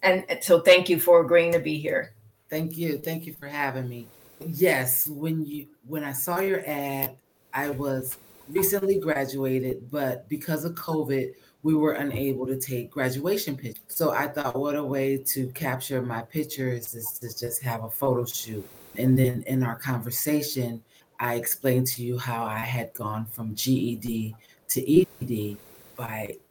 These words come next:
Speaker 2: having my children later in life. I had a child at, my first child at thirty-nine and my second child at forty-two.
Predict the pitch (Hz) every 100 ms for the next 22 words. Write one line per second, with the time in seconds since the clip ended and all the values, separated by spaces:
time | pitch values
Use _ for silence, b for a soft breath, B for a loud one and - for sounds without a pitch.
0 | _ - 147 139 123 123 117 - 156 131
1 | 113 113 110 131 156 151 123 113 92 101
2 | 107 110 110 107 104 b b b - 135
3 | 123 - - 127 120 127 127 - 123 113
4 | 107 117 117 117 110 110 113 110 110 123
5 | 123 120 113 107 - - 123 113 - 185
6 | 175 135